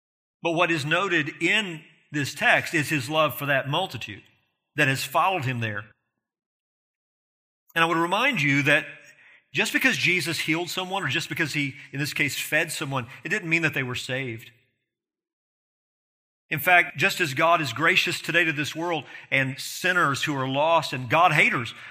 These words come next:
are experiencing God's grace every day in various ways, so in the life and through the ministry of Jesus, lost humanity met with blessing.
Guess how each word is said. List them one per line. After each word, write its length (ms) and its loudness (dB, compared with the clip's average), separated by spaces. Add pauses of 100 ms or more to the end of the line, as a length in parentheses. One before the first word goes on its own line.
are 80 0
experiencing 800 -2 (760)
God's 280 4
grace 400 2
every 300 2
day 260 6
in 160 0
various 400 2
ways, 420 -2 (180)
so 580 -2 (100)
in 160 4
the 100 2
life 460 2 (240)
and 200 2
through 100 0
the 100 0
ministry 420 0
of 60 -2
Jesus, 540 -2 (180)
lost 520 2
humanity 540 0
met 260 -2
with 200 -10
blessing. 400 -8